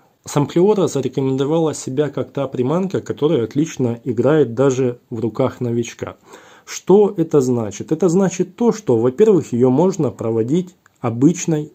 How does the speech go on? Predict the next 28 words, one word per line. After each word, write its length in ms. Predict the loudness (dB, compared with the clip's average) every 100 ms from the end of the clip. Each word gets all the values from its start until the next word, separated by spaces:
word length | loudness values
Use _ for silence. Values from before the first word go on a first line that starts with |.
| _
непрерывной, 960 | 0 2 2 2 2 4 2 0 -2 -6 _
медленной 680 | 0 2 2 -2 -4 -10 -16 -20 -20 -6
проводкой. 640 | -4 -2 -4 -8 -16 -20 _ _ _ _ _ _
И 240 | 0 4 4 2
особенно, 640 | 0 0 2 0 0 0
когда 300 | 0 0 2
вы 140 | 2
ведете 400 | 2 2 0 0
блесну 420 | -4 -4 -4 -2 -2
над 180 | -2
самым 380 | -4 -2 -2 -2
дном, 320 | -2 -2 -2 -4
обычная 540 | 0 0 0 -4 -4
такая 360 | -4 -4 -4 -2
равномерка 680 | -2 -2 -2 -4 -4 -6
очень 420 | -4 -6 -4 -8
часто 420 | -6 -6 -6 -6 -8
провоцирует 680 | -6 -8 -6 -6 -2 -4 -4
хищника 560 | -10 -10 -8 -10 -8
на 180 | -8 -8
атаку. 500 | -10 -12 -14 -14 -20 _ _ _ -20 _ _
То 160 | 4 4
же 160 | 4
самое 540 | 0 0 2 2 2 0
хорошо 580 | -4 -4 -4 0 0 0
она 260 | 0 0 0
работает 640 | -2 -4 -2 -2 -4 -2
на 340 | -2 0 -2